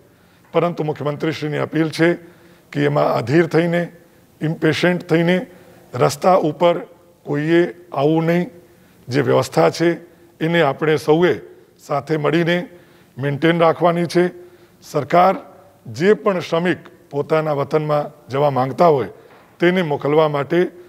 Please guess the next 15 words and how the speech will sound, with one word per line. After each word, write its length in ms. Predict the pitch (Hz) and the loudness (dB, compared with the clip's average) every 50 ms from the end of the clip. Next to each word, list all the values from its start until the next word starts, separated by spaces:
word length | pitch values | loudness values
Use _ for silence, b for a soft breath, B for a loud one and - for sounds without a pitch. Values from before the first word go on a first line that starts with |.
| B B B | B B B
સંપૂર્ણ 680 | - - 170 160 160 - - 220 233 226 190 131 113 - - - _ _ _ - | -6 -4 -4 -4 -4 -4 0 2 2 2 2 0 -4 -8 -16 -20 _ _ _ -8
વ્યવસ્થા 420 | 120 139 147 143 147 - 175 147 | -4 -2 -2 -2 -4 -4 -4 -4
કરશે, 460 | 127 - 156 131 117 - 180 180 185 185 - B B B B B B B B - | -2 -2 -4 -6 -4 0 2 2 2 2 -2 B B B B B B B B -10
જેમાં 400 | 123 147 156 160 160 156 - - | -6 -4 -2 0 -2 -2 -2 0
પાસ 440 | 147 147 165 170 151 - - - - _ _ _ - | 2 2 2 2 2 -2 -14 -20 -20 _ _ _ -12
અને 120 | 143 147 143 | -8 -8 -4
બાકીની 420 | 123 143 147 143 - 170 156 156 | 0 0 -2 0 0 -2 0 0
વ્યવસ્થાઓનો 640 | 139 139 143 143 139 - 139 147 165 170 160 156 135 | 0 2 0 0 0 0 0 2 2 4 2 0 0
પણ 300 | - - 175 160 113 95 - b b b b b b | 2 0 0 0 0 -6 -12 b b b b b b
સમાવેશ 460 | - - 151 147 151 151 151 139 - - | -10 -8 -4 -2 -2 -2 -2 -4 -6 -6
થાય 220 | 123 123 113 110 | -6 -6 -6 -6
છે. 220 | 104 - 104 92 - b b b b b b b b b b b b b b b - | -8 -10 -14 -16 -16 b b b b b b b b b b b b b b b -8
જે 160 | 113 131 160 | -2 -2 -2
તે 160 | 156 - 170 139 | 0 2 0 0
શ્રમિક 380 | - - 165 160 175 190 180 | 2 0 0 0 0 -2 -4